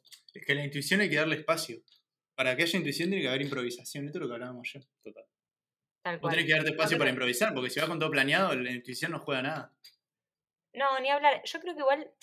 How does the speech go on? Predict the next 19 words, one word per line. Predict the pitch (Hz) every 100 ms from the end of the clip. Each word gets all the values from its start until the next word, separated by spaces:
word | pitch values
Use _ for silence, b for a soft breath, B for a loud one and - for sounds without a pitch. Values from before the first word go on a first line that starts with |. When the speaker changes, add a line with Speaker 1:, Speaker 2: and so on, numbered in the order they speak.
| - _ _
Speaker 3:
yo | - 262
particularmente | 262 240 196 208 247 240
por | 196
ahí | 208
no | 214
voy | 208 185 -
con | 175 170
todo | 170 170
muy | 170
planeado. | 165 165 165 151
Yo | 226 233
creo | 254
que | 233
a | 208
mí |
me | 226
cambió | 202 175 185
mucho | 196 202
el, | 220